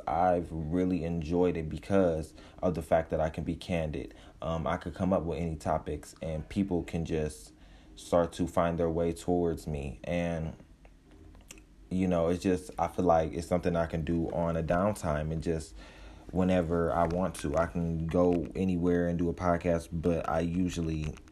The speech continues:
do it from the comfort of my home because I don't have a setup anywhere else, or I don't, you know, n-,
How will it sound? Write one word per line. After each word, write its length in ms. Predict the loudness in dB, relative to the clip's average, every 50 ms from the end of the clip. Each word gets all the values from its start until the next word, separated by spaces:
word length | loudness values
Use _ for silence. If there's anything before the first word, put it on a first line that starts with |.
| -14 -14 -14 -14 -16 -12 -2
do 180 | 4 6 6 6
it 60 | 4
from 440 | 2 0 0 0 0 0 -2 -4 -6 -8 -10
the 140 | -8 -8 -6
comfort 320 | -2 -2 -2 -2 0 -2 -2
of 120 | 0 2
my 140 | 2 0 2
home 400 | 2 0 0 0 0 -2 -2 -4
because 380 | -4 -4 -2 -2 -2 -2 -2
I 160 | -2 -2 -2 -2
don't 360 | -2 -4 -4 -4 -4 -6 -8 -12 -18 -20 -20 -18 -18 -18 -20 -20 -20 -10 -2
have 220 | 0 0 2 2
a 40 | 0
setup 380 | -2 2 2 2 2 2 0 -2
anywhere 380 | -2 -2 0 0 2 2 0
else, 140 | 0 -2 -2
or 140 | 0 0 0
I 60 | 0
don't, 340 | 0 -2 -2 -2 -4 -6 -8 -12 -18 -18 -18 -18 -18 -12 -8
you 80 | -6
know, 320 | -4 -2 -2 -2 -4 -6 -8 -10 -10 -10
n-, 140 | -10 -10